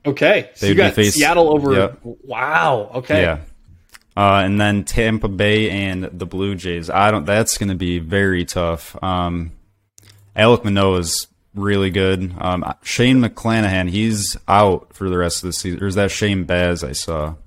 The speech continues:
Speaker 1: Yep. There's, there's some interesting stuff going on in, in Tampa Bay. I'll get that in my prediction in just a second. But yeah, it's, it's, uh,
Speaker 2: Yeah.
Speaker 1: tough sledding.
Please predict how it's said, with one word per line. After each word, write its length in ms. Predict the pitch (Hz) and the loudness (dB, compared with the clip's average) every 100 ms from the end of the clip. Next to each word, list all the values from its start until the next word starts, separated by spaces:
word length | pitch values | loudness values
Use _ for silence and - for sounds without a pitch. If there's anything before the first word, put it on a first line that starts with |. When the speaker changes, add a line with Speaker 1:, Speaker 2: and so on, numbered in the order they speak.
| _ _ | _ _
Speaker 1:
Yep. 380 | 151 151 - - | 4 4 2 -6
There's, 440 | 143 139 147 131 - | -2 2 2 0 0
there's 280 | 143 143 135 | 2 2 0
some 180 | 139 | -4
interesting 540 | 135 143 160 - 165 151 | -4 -4 -4 -4 -4 -2
stuff 300 | 156 147 143 | 0 0 0
going 240 | 139 139 | -2 0
on 160 | 131 131 | 0 0
in, 180 | 131 131 | -2 -6
in 160 | 131 | -8
Tampa 260 | 123 135 139 | -4 -4 -2
Bay. 140 | 135 | -2
I'll 140 | 117 127 | 0 0
get 200 | 131 127 | 0 -2
that 100 | 139 | -2
in 80 | 131 | 0
my 140 | 127 | -2
prediction 440 | 127 127 123 - 120 | -4 -4 -6 -6 -10
in 40 | |
just 80 | 110 | -8
a 40 | |
second. 340 | - 123 117 113 | -6 -6 -6 -8
But 80 | 120 | -2
yeah, 180 | 120 | -2
it's, 300 | 110 - - | -2 -10 -14
it's, 240 | - 127 - | -10 -10 -2
uh, 260 | 135 127 117 | 2 4 4
Speaker 2:
Yeah. 280 | 90 76 90 - - | 4 4 0 -10 -18
Speaker 1:
tough 200 | - 139 | -4 -4
sledding. 380 | - 131 110 104 | -2 -4 -4 -8